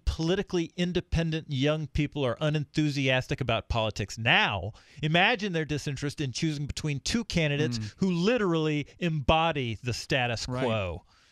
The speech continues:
Speaker 2: Yeah, I mean, Bra-, Barack Obama managed to fool a lot of millennials and Gen Xers into thinking that something new was on the horizon, that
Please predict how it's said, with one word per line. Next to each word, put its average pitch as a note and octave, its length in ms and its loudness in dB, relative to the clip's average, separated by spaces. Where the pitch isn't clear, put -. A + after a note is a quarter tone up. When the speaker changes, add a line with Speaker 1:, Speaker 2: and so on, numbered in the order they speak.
Speaker 2:
Yeah, G#3+ 180 0
I C#3+ 80 -2
mean, F#3 160 -2
Bra-, G#3+ 260 0
Barack G3+ 340 -4
Obama F3+ 540 -2
managed C#3+ 420 -2
to C#3 60 -2
fool C#3 680 -2
a A#2+ 60 0
lot B2+ 280 0
of A#2+ 240 -4
millennials A#2 920 -2
and A2 240 -4
Gen A2+ 200 -4
Xers A2+ 600 -2
into A2 140 -2
thinking A2+ 520 -4
that G2+ 300 -6
something D#3+ 600 -2
new A#2 540 -2
was A2 180 -8
on C3+ 220 -2
the C3 80 -4
horizon, A2 880 -4
that F#2 180 -4